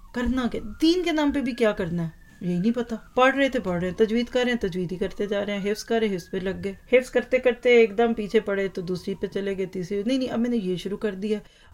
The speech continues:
अब मैं फलां कोर्स कर रही हूँ।" ज़ाया कर रहे हैं आप खुद को। बीच में से चेन टूटी हुई है। इतनी clarity चाहिए आपको कामयाब होने के लिए। लेकिन अब चलते हैं नाकामी की चौथी वजह पे,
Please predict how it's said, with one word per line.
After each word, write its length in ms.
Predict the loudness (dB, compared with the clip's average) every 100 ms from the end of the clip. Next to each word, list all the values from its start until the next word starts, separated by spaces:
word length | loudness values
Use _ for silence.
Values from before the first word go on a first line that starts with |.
| -4
अब 100 | 0
मैं 120 | 0
फलां 300 | 0 -2 -2
कोर्स 280 | -2 -2 -2
कर 180 | -4 -2
रही 200 | -2 -4
हूँ।" 140 | -6 -12 -14
ज़ाया 520 | -10 -4 0 2 2
कर 180 | 2 2
रहे 80 | 2
हैं 80 |
आप 100 | 0
खुद 200 | -2 -8
को। 120 | -8 -14 -14 -10 -4
बीच 200 | -4 -2
में 80 |
से 120 | -4 -2
चेन 260 | 0 0
टूटी 320 | -2 -4 -6
हुई 160 | -6 -4
है। 120 | -6 -10 -20 -20 -4
इतनी 360 | -2 0 2 2
clarity 460 | 2 2 2 -2
चाहिए 300 | -2 -4 0
आपको 260 | 0 0 -4
कामयाब 440 | -6 -4 -4 -6
होने 200 | -4 -4
के 160 | -4 -4
लिए। 220 | 2 2 2 -10 _ 0
लेकिन 220 | 2 4
अब 120 | 0 0
चलते 360 | 0 0 0
हैं 80 | -2
नाकामी 460 | -2 -4 -4 -4 -4
की 120 | -8
चौथी 440 | -6 -4 -4 -6
वजह 240 | -8 -8 -12
पे, 200 | -14